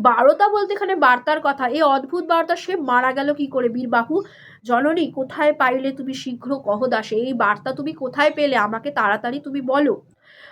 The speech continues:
"রত্নাকর রত্নোত্তমা ইন্দিরা সুন্দরী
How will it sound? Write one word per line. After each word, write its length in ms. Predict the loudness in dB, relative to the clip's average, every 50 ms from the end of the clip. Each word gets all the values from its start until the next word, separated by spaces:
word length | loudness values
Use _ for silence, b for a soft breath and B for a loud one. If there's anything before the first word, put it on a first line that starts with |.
| B
"রত্নাকর 560 | 0 2 2 2 0 -2 -2 0 2 2 4 4
রত্নোত্তমা 720 | 6 4 2 2 -2 -4 -6 -6 -6 -6 -6 -2 0 0 2 2
ইন্দিরা 440 | 0 -2 -4 -2 -2 0 0 0 0
সুন্দরী 540 | -2 -4 -6 -6 -2 0 2 2 2 2